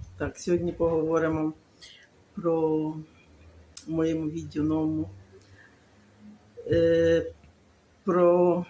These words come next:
про те, як ук-, е, як італійські сім'ї живуть,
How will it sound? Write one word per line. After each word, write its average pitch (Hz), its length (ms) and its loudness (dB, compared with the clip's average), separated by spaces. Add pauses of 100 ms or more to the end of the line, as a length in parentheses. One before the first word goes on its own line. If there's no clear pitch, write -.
(120)
про 175 120 -6
те, 240 220 2
як 240 220 2
ук-, 220 320 0
е, 175 300 2 (320)
як 185 240 -6
італійські 202 600 0
сім'ї 160 500 -4
живуть, 185 520 -4